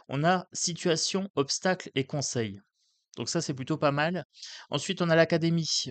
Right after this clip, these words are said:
opportunité, sur quoi me concentrer, et ensuite l'issue. Sur le peuple, tirage pour le peuple, passé, présent, futur. Et le tirage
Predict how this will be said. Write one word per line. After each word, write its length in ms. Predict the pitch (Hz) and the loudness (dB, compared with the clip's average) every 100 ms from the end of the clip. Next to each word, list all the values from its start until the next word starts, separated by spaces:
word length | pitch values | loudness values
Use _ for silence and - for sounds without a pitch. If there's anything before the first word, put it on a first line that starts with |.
| - | 0
opportunité, 880 | 165 185 - - 175 170 180 196 208 _ _ _ _ | 2 2 0 0 -2 0 0 0 -2 _ _ _ _
sur 340 | - - 180 - | -8 -2 -2 0
quoi 380 | 190 180 160 - | 2 2 2 -6
me 140 | 143 143 | -4 -4
concentrer, 680 | 151 - 151 - 180 190 _ - | -4 -6 -6 -2 -2 -4 _ -4
et 120 | 151 | 0
ensuite 380 | 139 135 156 - | 0 -2 -12 -12
l'issue. 640 | 151 143 - 190 202 - - _ _ _ _ _ _ _ - | -6 -6 -6 -8 -8 -10 -16 _ _ _ _ _ _ _ -6
Sur 200 | - 165 | 2 2
le 120 | 156 | 4
peuple, 440 | 196 185 160 117 - _ _ _ - | 2 0 0 -4 -4 _ _ _ -2
tirage 340 | 170 160 - | 4 4 2
pour 140 | - | -2
le 100 | 147 | -2
peuple, 340 | 143 139 - 120 - | 2 0 -2 -8 -2
passé, 260 | 156 175 | 0 0
présent, 320 | - 156 143 135 | -2 -2 -4 -6
futur. 540 | - - 160 180 127 _ _ _ _ _ - _ - | -8 -6 -4 -2 -4 _ _ _ _ _ -20 _ 0
Et 140 | 147 | 2
le 120 | 143 | 4
tirage 440 | 139 170 156 156 | 2 4 6 6